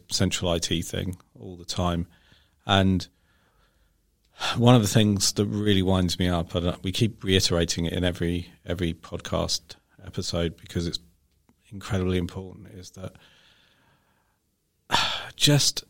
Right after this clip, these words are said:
to have this whole group of people that have basically taken everything bad that we've had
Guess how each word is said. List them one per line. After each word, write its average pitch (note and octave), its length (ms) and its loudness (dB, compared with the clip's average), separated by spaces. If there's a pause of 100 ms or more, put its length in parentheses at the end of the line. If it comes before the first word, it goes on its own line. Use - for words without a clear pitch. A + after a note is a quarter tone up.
(140)
to - 140 -4
have A2 500 0
this - 200 -10
whole B2+ 500 6
group G#2+ 320 -4
of G#2 100 -20
people - 520 -6 (540)
that G#2 320 0 (100)
have G#2 140 -14
basically G#2 520 0
taken F#2+ 540 0 (760)
everything B2 420 2
bad F#2+ 420 0 (160)
that A2 80 -16
we've - 160 -8
had G2 380 2